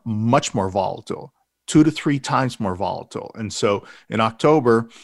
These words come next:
you know, I bought, uh, calls for, for Wells Fargo with the intention of selling the calls, uh, not necessarily holding it,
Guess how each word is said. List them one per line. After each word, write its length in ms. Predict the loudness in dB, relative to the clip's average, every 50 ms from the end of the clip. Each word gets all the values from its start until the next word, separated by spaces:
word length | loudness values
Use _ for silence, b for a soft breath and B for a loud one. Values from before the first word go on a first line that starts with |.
| B B B B -10
you 60 | -6
know, 80 | -4
I 120 | -4 -4 -4
bought, 420 | -2 0 0 0 0 -2 -2 -2
uh, 140 | -2 -2 -2
calls 460 | -2 -6 -4 -2 0 0 0 -2 -4
for, 300 | -4 -2 0 0 0 -2 -4
for 200 | -4 -6 -4 0
Wells 240 | 0 0 -2 -2
Fargo 320 | -4 0 2 2 2 2 -2
with 280 | -4 0 0 2 2
the 100 | 2 2
intention 800 | 0 0 -4 -2 -2 -2 -2 0 -2 -2 -2 -2 -2 -2 -4 -6 B B B B B B _ -2
of 340 | 2 4 4 4 4 2 -2
selling 720 | -2 0 0 2 2 2 2 2 0 0 -2 -4 -6 -10 -10
the 100 | -10 -10
calls, 580 | -8 -2 0 0 0 2 0 -2 -4 -6 -10 -8
uh, 140 | -8 -6 -4
not 240 | -2 -2 -2 -2 -2
necessarily 360 | -2 -4 -2 0 0 0 0 -2
holding 480 | 0 2 2 2 2 2 0 0 0
it, 240 | 0 -2 -2 -4